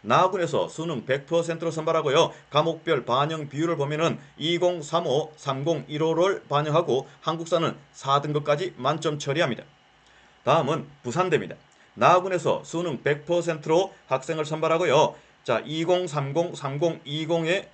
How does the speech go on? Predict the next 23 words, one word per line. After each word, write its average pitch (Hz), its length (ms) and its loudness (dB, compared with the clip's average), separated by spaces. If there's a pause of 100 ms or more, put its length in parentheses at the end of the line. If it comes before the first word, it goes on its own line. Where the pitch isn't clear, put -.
비율로, 139 600 0
어, 113 120 -8
적용을 143 340 0
하고 156 160 4
있고 175 460 0
한국사는 170 540 -2
사 131 260 2
등급까지 147 600 0
만점 135 440 -2
처리합니다. 131 460 0 (760)
다음은 156 500 4
연세대입니다. 156 800 2 (180)
자, 117 220 0
가군에서 165 540 4
수능 160 340 -6
백 143 200 0
퍼센트로 170 520 0
선발하고 156 380 0
있고요. 151 440 2 (240)
과목별 170 540 2
반영 151 400 2
비율을 151 260 0
보면은 147 420 0